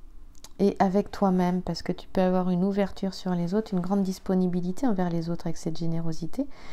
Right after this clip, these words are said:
Euh, mais on te dit que tu sais aussi préserver, euh, ton intimité et tes mystères. Voilà. On a des gens sentimentaux ici.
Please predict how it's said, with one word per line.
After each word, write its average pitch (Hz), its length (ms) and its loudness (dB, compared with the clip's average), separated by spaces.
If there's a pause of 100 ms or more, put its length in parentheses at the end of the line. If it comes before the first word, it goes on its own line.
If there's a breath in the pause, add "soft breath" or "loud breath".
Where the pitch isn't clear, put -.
(360 loud breath)
Euh, 180 240 4
mais 196 100 4
on 277 100 4
te 269 80 0
dit 214 180 2
que 208 100 0
tu - 160 -4
sais - 160 -4
aussi 208 540 -4
préserver, 175 800 -2
euh, 165 220 -2
ton 214 220 2
intimité 180 600 -2
et 175 40 -2
tes - 160 -6
mystères. - 560 -6 (1300)
Voilà. 165 240 -4 (2250)
On 190 120 4
a 190 80 6
des 196 100 6
gens 220 100 4
sentimentaux 185 720 -2
ici. 180 400 -4